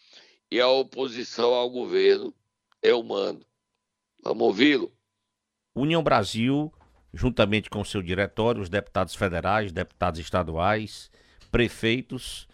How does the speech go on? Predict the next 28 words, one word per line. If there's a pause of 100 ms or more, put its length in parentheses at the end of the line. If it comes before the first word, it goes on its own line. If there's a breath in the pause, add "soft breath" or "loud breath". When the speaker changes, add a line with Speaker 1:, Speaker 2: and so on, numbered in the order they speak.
(200 soft breath)
Speaker 2:
e
o
nosso
presidente
de
honra,
doutor
Lúcio
Alcântara,
estivemos
hoje
reunidos (500 soft breath)
na
sede
do
nosso
partido
pra
definir
as
candidaturas. (340 soft breath)
Lá
ficou
definido
que
Capitão
Wagner
será